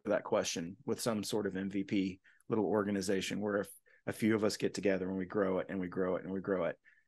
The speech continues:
Um, and I don't mean religion per se. I, I really mean a fraternal organization or a sororal organization uh, you know, fraternal is men, fraternity, brotherhood,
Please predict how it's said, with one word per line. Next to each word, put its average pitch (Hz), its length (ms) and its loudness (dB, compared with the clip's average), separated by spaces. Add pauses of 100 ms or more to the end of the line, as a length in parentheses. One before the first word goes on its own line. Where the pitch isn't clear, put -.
(120)
Um, 92 320 4 (120)
and 131 120 6
I 135 80 8
don't 139 120 10
mean 131 180 10
religion 113 520 4 (140)
per 110 120 0
se. 120 440 8
I, 101 340 4
I 120 60 8
really 123 280 10
mean 120 200 6
a 107 60 2
fraternal 120 420 2
organization 101 640 -2
or 101 80 -2
a - 20 -4
sororal 110 380 2
organization 107 800 -4 (680)
uh, 95 220 4 (340)
you 110 100 2
know, 90 140 2 (400)
fraternal 113 460 4
is 98 160 -4 (100)
men, 90 640 2
fraternity, 95 600 2
brotherhood, 92 760 0